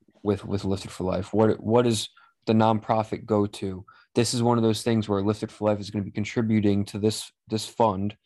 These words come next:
um, for, you know, suicide prevention. And, and we're, we'll be participating as the, the board members and so on and so forth of Lifted for Life to, in this other event to help raise awareness,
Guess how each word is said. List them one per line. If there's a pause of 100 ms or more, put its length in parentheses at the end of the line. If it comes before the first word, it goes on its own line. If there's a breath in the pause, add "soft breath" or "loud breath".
(360 soft breath)
um, (160)
for, (180)
you
know,
suicide
prevention. (340 soft breath)
And,
and
we're,
we'll
be
participating
as
the,
the
board
members
and
so
on
and
so
forth (420 soft breath)
of
Lifted
for
Life
to, (480)
in
this (100)
other
event (500 soft breath)
to
help
raise
awareness,